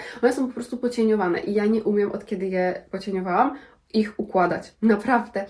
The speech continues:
Cieszę się w sumie, że je skróciłam, no bo to też, wiecie, takie odżywienie, coś też ciekawego, nowego, innego. E, plus, e, fajnie mi się w sumie też związuje. Jakoś łatwiej mi się robi fryzurę, jak one są na tyle krótkie.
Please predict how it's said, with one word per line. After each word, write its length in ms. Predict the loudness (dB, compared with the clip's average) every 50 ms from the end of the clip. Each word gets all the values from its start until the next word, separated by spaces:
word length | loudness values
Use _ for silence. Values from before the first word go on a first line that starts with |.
| -6 4
Cieszę 240 | 4 4 6 6 4
się 80 | 2 2
w 40 | 8
sumie, 240 | 8 10 10 10 8
że 80 | 6
je 100 | 4 4
skróciłam, 480 | 2 0 -6 -12 -6 2 2 4 6 6
no 80 | 6 4
bo 60 | 4
to 100 | 2 0
też, 160 | 0 0 0 -2
wiecie, 180 | -2 -2 -2
takie 200 | -4 -2 -2 -2 -2
odżywienie, 380 | -2 -2 -2 -2 0 0 -2
coś 180 | -4 -6 -6 -4
też 140 | -6 -4 -4
ciekawego, 500 | -6 -4 -4 -2 0 0 0 0 0 0
nowego, 380 | 0 0 -2 0 2 2 2
innego. 480 | 2 2 2 4 2 4 4 4 4 4 2 -4 -10 -14 -16 -2 0
E, 120 | 0 0
plus, 540 | 2 0 2 2 2 2 0 0 -2 2 4 6
e, 80 | 4
fajnie 380 | 6 6 6 6 8 10 10 10
mi 80 | 10
się 180 | 8 6 4 2
w 20 |
sumie 220 | 2 2 2 2 2
też 140 | 2 0 -2
związuje. 520 | -2 -2 0 0 0 0 0 -2 -2 -4 -6 -12 -20 -12 -8 -6
Jakoś 220 | -4 -4 -4 0
łatwiej 300 | 0 0 2 2 -2 -4
mi 60 | -2
się 100 | -4 -4
robi 160 | -4 -4 -4
fryzurę, 340 | -4 -4 -4 -2 0 0 0
jak 80 | 0 -2
one 140 | -4 -6 -4
są 80 | -2
na 140 | -2 -2 -2
tyle 200 | -2 -4 -4 -4
krótkie. 420 | -4 -6 -6 -6 -6 -2 0 0